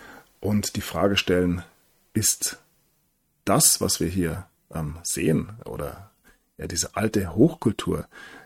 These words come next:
die vor uns verdeckt wird, ähm, nichts anderes als, ja, das versunkene Atlantis. Und auch hier nur eine Meldung, die das Ganze andeutet. Es könnten Hunderte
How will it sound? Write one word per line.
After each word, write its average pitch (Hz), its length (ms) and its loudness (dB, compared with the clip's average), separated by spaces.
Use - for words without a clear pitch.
die 95 200 0
vor - 220 -10
uns 90 260 -2
verdeckt - 600 -4
wird, 95 280 4
ähm, 85 280 -8
nichts - 320 2
anderes 80 600 -4
als, 67 520 -8
ja, - 200 -4
das - 280 -6
versunkene - 640 -2
Atlantis. 101 640 6
Und 92 100 4
auch 95 140 2
hier 110 200 4
nur 98 260 6
eine 92 200 0
Meldung, 95 440 8
die 92 100 6
das 87 140 0
Ganze 87 300 0
andeutet. 101 480 6
Es - 100 2
könnten 131 320 6
Hunderte 123 560 12